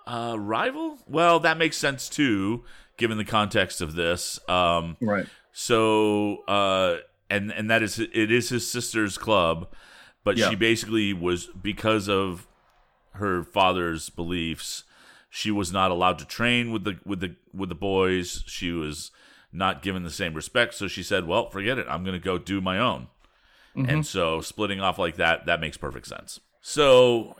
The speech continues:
Speaker 1: in this fight club, <clears throat> we see there's, like, side rooms. There's fights everywhere, like, all
Speaker 2: Yeah.
Speaker 1: kinds of fights everywhere. I was kinda hoping to see, um, some Easter eggy things in here.
Speaker 2: There were,
Speaker 1: Uh,
Speaker 2: there were a
Speaker 1: th-,
Speaker 2: couple.
Speaker 1: there were a couple. So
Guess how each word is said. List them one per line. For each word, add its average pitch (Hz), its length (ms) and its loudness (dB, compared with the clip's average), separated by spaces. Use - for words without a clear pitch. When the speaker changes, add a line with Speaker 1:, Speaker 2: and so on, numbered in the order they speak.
Speaker 1:
in 185 160 0
this 175 180 2
fight 143 300 0
club, 98 400 0
<clears throat> 110 320 -16
we 113 100 -2
see 110 540 0
there's, 104 320 0
like, 98 220 0
side 120 600 4
rooms. 104 440 -2
There's 160 160 -4
fights 123 400 2
everywhere, 65 460 -8
like, 82 280 0
all 127 220 6
Speaker 2:
Yeah. 123 60 4
Speaker 1:
kinds 98 180 0
of 85 80 -10
fights 87 220 0
everywhere. 67 360 -8
I 98 120 6
was 104 140 0
kinda 123 460 0
hoping 120 340 0
to 113 100 -2
see, 107 680 -2
um, 80 680 -2
some 95 300 -4
Easter 104 400 -4
eggy 104 320 0
things 113 400 -4
in 113 120 -4
here. 113 480 -4
Speaker 2:
There 131 320 4
were, 143 120 6
Speaker 1:
Uh, 98 180 6
Speaker 2:
there 147 100 8
were 120 120 8
a 104 40 2
Speaker 1:
th-, 113 80 2
Speaker 2:
couple. 147 400 4
Speaker 1:
there 117 180 2
were 123 120 6
a 113 40 2
couple. 85 460 0
So 101 400 4